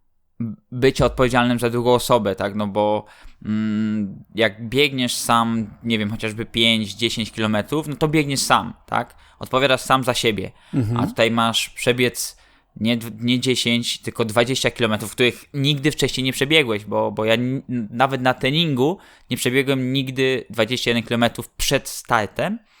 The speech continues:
Speaker 1: e, w półmaratonie, więc odpowiadasz też za drugą osobę, tak? E, za drugą osobę niepełnosprawną, która
Speaker 2: Mhm.
Speaker 1: potrzebuje dużo więcej uwagi, tak?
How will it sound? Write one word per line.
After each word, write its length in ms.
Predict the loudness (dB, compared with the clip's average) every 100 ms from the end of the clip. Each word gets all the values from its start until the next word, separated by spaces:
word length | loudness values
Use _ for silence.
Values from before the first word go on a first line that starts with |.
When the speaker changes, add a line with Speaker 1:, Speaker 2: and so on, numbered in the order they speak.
| _ -20 _ _ -4
Speaker 1:
e, 460 | -2 0 0 -2
w 40 | -4
półmaratonie, 760 | 0 0 0 -2 -2 -2 -4 -10 _ _ -4
więc 460 | -2 -2 -6 -8 _ _ _ _ _ _ _
odpowiadasz 500 | -2 0 2 4 2 0
też 140 | -2
za 140 | 0
drugą 260 | 0 0 2
osobę, 400 | 2 2 0 -2
tak? 420 | -2 -4 -4 -14 -20 -20 _
E, 200 | -2 0
za 120 | 0
drugą 160 | 0 -2
osobę 240 | -2 -2 -4 -2
niepełnosprawną, 920 | -2 2 2 2 -2 2 2 2 -4
która 300 | 0 4 6
Speaker 2:
Mhm. 300 | 4 0 -2
Speaker 1:
potrzebuje 580 | -2 -2 -2 0 2 2
dużo 260 | 0 -4
więcej 400 | -2 0 0 -4
uwagi, 600 | -8 0 2 2 -2 -16 _ _
tak? 300 | -6 -6